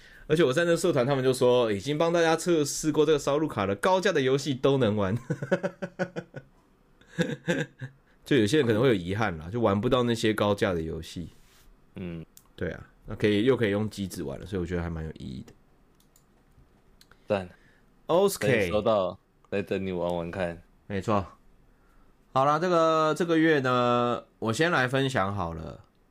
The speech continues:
Speaker 2: 你的是短的还是长的？
Speaker 1: 短的，但我也没破啦。但短的
Speaker 2: 啊，
Speaker 1: 是动作游戏。
Speaker 2: 可是我的也不长欸，我这次也不长欸。
Speaker 1: 真的假的？你有破？
Speaker 2: 因为我没办法，我没有全破，
Speaker 1: 哦，
Speaker 2: 但是因为我没办法玩很长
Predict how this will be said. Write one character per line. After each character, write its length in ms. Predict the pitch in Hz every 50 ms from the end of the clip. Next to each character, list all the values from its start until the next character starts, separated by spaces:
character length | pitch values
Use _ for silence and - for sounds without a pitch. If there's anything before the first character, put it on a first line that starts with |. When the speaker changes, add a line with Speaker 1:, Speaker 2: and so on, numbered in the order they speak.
| _ _ _ _ _ _ _ _ _ _ -
Speaker 2:
你 140 | 127 131 135
的 160 | 135 139 135
是 100 | 160 190
短 280 | 180 - 123 104 95
的 80 | 92 92
还 60 | 90
是 60 | 101
长 220 | 104 - 107 92 85
的？ 260 | 85 87 82 82 90 -
Speaker 1:
短 240 | - 98 98 101 101
的， 240 | 95 101 92 82 80
但 160 | - 208 233
我 100 | 190 156
也 60 | 143 117
没 120 | 104 101
破 260 | 101 - 139 117 95
啦。 180 | 80 73 - - _ _ _ _ _ _ _ _ _ _ _ _ _ _ _
但 120 | - 131
短 200 | 120 - 107 87
的 60 | 82 143
Speaker 2:
啊， 220 | 180 180 175 156
Speaker 1:
是 60 | 143
动 20 | 147
作 80 | 147
游 0 |
戏。 0 |
Speaker 2:
可 60 | 143
是 160 | 143 240 220 170
我 60 | 147
的 100 | - 120
也 60 | 117
不 120 | 113 156
长 400 | 180 175 - - 139 107 95 95
欸， 140 | 101 104 107
我 100 | 104 110
这 140 | 117 135 196
次 140 | 196 196 202
也 80 | 147
不 100 | 113 131
长 400 | 160 - - 139 123 87 85 85
欸。 300 | 87 90 87 85 87 95 -
Speaker 1:
真 140 | - 160 185
的 60 | 185
假 180 | 151 135 107
的？ 280 | 101 101 98 90 85 80 - - - -
你 100 | 120 147
有 100 | 175 156
破？ 140 | 117 120 139
Speaker 2:
因 60 | -
为 40 | 185
我 60 | 143
没 140 | 117 120 143
办 60 | 147
法， 280 | 170 170 139 123 - - _ - - -
我 180 | - 120 117
没 100 | 113 143
有 180 | 208 208 151 113 107
全 260 | - - 113 98 98
破， 380 | 98 - - 120 107 92 82 - - -
Speaker 1:
哦， 80 | - 127
Speaker 2:
但 40 | -
是 300 | - 135 135 131 123 185
因 0 |
为 60 | 180
我 120 | 156 117
没 160 | 104 107 120
办 140 | 131 160 156
法 60 | 131
玩 200 | 110 101 101 101
很 160 | 120 127 117 117
长 260 | - - 131 85